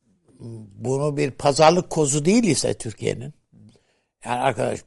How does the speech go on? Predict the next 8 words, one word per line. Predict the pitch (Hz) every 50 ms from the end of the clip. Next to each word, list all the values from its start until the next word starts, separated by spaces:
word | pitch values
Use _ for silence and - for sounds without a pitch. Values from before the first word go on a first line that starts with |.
| -
bize | 131 131 117 135 139 135 120 - -
başka | - 127 123 - - 143
çare | - - 135 123 135 139 139
bırakmadınız" | 135 139 147 135 - 139 127 113 - 110 101 95 - - - - -
noktasında | - 117 113 - - - 127 - - 131 131 135 151
değil | 165 190 196 170 110
ise | 90 - - 139 147 202 - _ _ _ _ _
Ankara | - - 117 98 - - 123 143 196 202